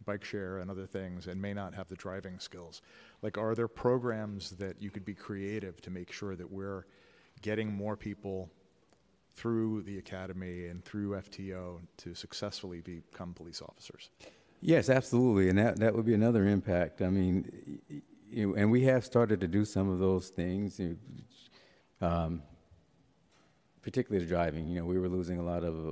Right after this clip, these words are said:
Speaker 2: of recruits to driving, and we started to turn around, but there's definitely more that can be done to put us in a more competitive, uh, environment. Uh, we want to be,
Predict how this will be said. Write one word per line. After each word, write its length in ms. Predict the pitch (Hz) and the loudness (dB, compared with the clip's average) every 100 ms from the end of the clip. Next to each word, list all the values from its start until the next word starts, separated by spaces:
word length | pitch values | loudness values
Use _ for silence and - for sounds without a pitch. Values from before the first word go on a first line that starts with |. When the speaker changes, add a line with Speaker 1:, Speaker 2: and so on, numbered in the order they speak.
| 85 | -4
Speaker 2:
of 260 | 82 78 78 | -4 -4 -6
recruits 420 | 87 - 92 - | -8 -4 -6 -6
to 40 | - | -6
driving, 480 | 87 85 85 87 | -2 0 -2 -4
and 100 | 82 | -4
we 80 | 85 | -4
started 440 | 87 - 90 87 82 | -4 2 2 2 -2
to 60 | |
turn 220 | 85 92 | -4 -4
around, 300 | 85 85 87 | -2 -2 0
but 80 | 90 | 2
there's 180 | 92 104 | 2 4
definitely 300 | 104 95 87 | 4 2 2
more 180 | 85 85 | 0 0
that 120 | 85 | -2
can 100 | 90 | -4
be 80 | 80 | -6
done 300 | 78 82 80 _ - - _ | -6 -10 -12 _ -20 -20 _
to 100 | 92 | -2
put 140 | 101 | 2
us 180 | 87 87 | 2 2
in 80 | 87 | 0
a 40 | |
more 180 | 82 85 | 0 0
competitive, 580 | 87 87 87 82 82 80 - | -2 -2 0 0 0 -2 -4
uh, 140 | 90 82 | -2 -2
environment. 460 | 80 85 82 80 - _ - _ _ - | 0 0 0 -2 -6 _ -20 _ _ -4
Uh, 140 | 90 | -2
we 180 | 80 92 | 0 0
want 380 | 87 92 107 101 - - _ - | 2 2 2 0 -4 -20 _ -12
to 80 | 92 | -4
be, 600 | 95 90 90 85 82 | 0 2 2 0 -2